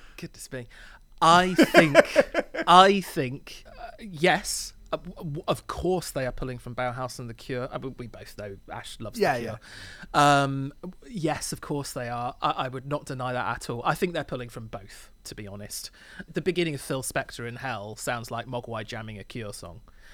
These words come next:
Speaker 1: I think they draw from both equally, in my opinion. Whether Ash would agree or not, I don't know. I think they're both in there.
Speaker 2: I think it sounds like Faith era The Cure, jamming Disintegration era The Cure.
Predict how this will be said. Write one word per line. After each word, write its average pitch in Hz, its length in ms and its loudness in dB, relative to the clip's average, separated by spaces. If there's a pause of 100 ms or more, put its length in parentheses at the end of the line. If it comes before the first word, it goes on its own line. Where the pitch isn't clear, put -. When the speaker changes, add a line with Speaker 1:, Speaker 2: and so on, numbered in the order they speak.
(160)
Speaker 1:
I 156 140 4
think 151 240 -8
they 135 160 -6
draw 131 240 -12
from 127 240 -10
both 117 640 -6
equally, 82 540 -16 (120)
in 123 220 -6
my 107 200 -10
opinion. 98 560 -16 (420)
Whether 135 200 -2
Ash - 220 -8
would 113 100 -14
agree 110 200 -12
or 113 80 -12
not, 110 200 -12
I 143 60 -14
don't 104 220 -10
know. 104 160 -12 (180)
I 254 100 0
think 240 180 -2
they're 196 100 2
both 131 440 -4
in 92 160 -14
there. 85 220 -16 (240)
Speaker 2:
I 139 40 -10
think 113 160 -8
it - 40 -14
sounds 113 140 -12
like - 160 -12
Faith 113 380 -10
era 104 180 -8
The 104 80 -8
Cure, 101 380 -8
jamming 104 340 -8
Disintegration 101 880 -10
era 104 200 -12
The - 80 -14
Cure. 101 340 -14